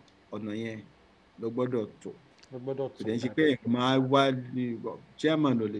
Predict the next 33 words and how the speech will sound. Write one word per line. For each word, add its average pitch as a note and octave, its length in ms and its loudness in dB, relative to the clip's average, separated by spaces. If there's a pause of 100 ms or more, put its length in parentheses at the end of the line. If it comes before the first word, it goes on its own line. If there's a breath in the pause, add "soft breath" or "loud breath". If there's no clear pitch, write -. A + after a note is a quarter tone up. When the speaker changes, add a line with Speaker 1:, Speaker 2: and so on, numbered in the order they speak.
Speaker 1:
bá C3 180 2
mi C#3 160 2
sọ C3+ 200 -2
pé, C#3+ 260 2
"Oyè, B2 360 2 (140)
mo A#2+ 160 -8
fẹ́ C#3+ 220 -4
wó," D3 240 2 (540)
kò, A#2 60 -10 (100)
kò A2 100 -2 (100)
possible. C3+ 420 -4 (200)
Speaker 2:
Hmm. C#3+ 480 -4
Speaker 1:
Vice D#3 220 0
chairman, C3 260 -2 (300)
wọn D#3+ 140 6
ò B2+ 80 4
dẹ̀ A#2 180 0
ní C#3+ 260 4
Speaker 2:
Ah, F3 80 4
Speaker 1:
access D#3+ 360 0
sí A#2+ 80 -10
Speaker 2:
ẹ, A#2+ 40 -6
Speaker 1:
gbogbo A#2+ 200 -2
Speaker 2:
ẹ, F#3+ 180 8
ẹ F#3+ 100 8
Speaker 1:
owó A3 60 4
náà. G#3 200 8
Speaker 2:
dúró A#3+ 160 12
ná, A#3+ 220 4 (180)
ẹ F3 140 6
sọ G3+ 180 4
pé A#3 120 0
chairman. G3+ 520 4